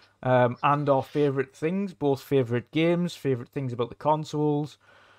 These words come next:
um, over the first year of the console's life cycle. Uh, we'll start with Vin this time around. Vin,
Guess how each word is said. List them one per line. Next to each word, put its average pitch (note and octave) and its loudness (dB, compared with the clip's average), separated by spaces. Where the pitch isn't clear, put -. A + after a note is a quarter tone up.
um, B2+ 0
over D#3 2
the D3 4
first C3+ 0
year C3 0
of C3+ 4
the A#2+ -6
console's C3 -4
life C3 0
cycle. B2+ -4
Uh, C3+ 2
we'll D3 -8
start F#3+ 4
with D#3 0
Vin G3+ 4
this A3+ 0
time D3 0
around. A#2 -2
Vin, D#3+ 0